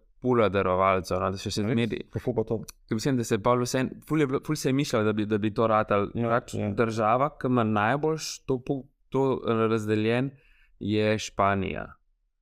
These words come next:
Speaker 1: Em, ker tam je bila skoraj taka, se mi zdi, orang, so se odločili glede tega in, eh,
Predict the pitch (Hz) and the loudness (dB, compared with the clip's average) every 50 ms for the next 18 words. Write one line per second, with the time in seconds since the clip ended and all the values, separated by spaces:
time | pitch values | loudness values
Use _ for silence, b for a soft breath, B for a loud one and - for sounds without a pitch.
0 | _ _ _ _ - - - - 92 90 92 95 95 98 95 - - - _ _ | _ _ _ _ -20 -14 -6 -4 -2 0 0 2 0 0 -2 -4 -6 -10 _ _
1 | _ - _ - 107 107 - - 120 117 110 110 113 110 104 - - - 117 110 | _ -20 _ -6 -6 -4 0 0 0 2 2 2 0 0 -2 -4 -2 0 0 0
2 | 107 - - 101 104 - - 113 107 98 - - 110 117 113 113 113 - _ - | 0 0 0 -2 0 0 2 0 0 0 -2 -4 -4 -4 -2 -2 -2 -4 _ -4
3 | 110 113 120 120 113 107 101 - - - - - - 113 - - - 113 107 107 | 0 0 2 2 2 0 0 -4 -10 -18 -14 -6 -4 -4 -4 -2 -2 -2 0 0
4 | 107 104 - - - 127 120 110 110 107 101 107 104 104 - 113 104 104 117 127 | -2 -4 -4 -2 0 0 0 2 0 0 0 0 -2 -2 -2 -2 0 0 0 0
5 | 135 131 b b b b b b b _ - 113 107 104 104 104 104 104 104 101 | 0 -2 b b b b b b b _ -2 0 2 2 4 4 4 4 2 2
6 | 101 98 92 85 | 2 2 2 0